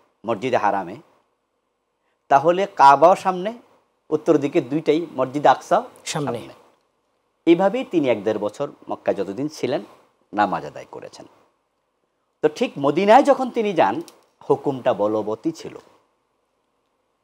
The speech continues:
Speaker 2: হিজরত করার পরে?
Speaker 1: হিজরত করার পরে ষোলো অথবা সতেরো মাস তিনি ঠিক মসজিদ আকসার দিকে ফিরে নামাজ পড়লেন।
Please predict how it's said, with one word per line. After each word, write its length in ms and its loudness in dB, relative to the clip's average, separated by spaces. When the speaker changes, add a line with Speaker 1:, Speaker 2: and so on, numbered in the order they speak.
Speaker 2:
হিজরত 260 -8
করার 200 -8
পরে? 240 -10
Speaker 1:
হিজরত 300 2
করার 220 -4
পরে 220 -16
ষোলো 380 4
অথবা 340 4
সতেরো 360 -6
মাস 180 -16
তিনি 180 4
ঠিক 260 -4
মসজিদ 360 0
আকসার 440 0
দিকে 220 -8
ফিরে 220 -8
নামাজ 360 -18
পড়লেন। 280 -20